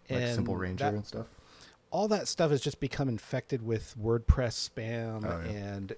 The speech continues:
Speaker 2: it gets no traffic at all 'cause the way that Google controls their algorithm now. And, like, I love books anyway, so, like, why not just preserve it and, you know, let the sites kind of be their own thing, and a book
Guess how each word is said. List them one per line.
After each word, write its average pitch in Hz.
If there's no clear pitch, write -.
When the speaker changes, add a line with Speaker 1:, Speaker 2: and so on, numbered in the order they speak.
Speaker 2:
it 131
gets -
no 143
traffic 123
at 107
all 107
'cause 107
the 113
way 107
that 104
Google 104
controls 110
their 104
algorithm 107
now. 104
And, 101
like, 185
I 175
love 170
books -
anyway, 110
so, 110
like, 113
why 120
not 135
just -
preserve 120
it 113
and, 107
you 143
know, 110
let 110
the 113
sites -
kind 113
of 98
be 135
their 107
own 147
thing, 101
and 104
a 104
book 110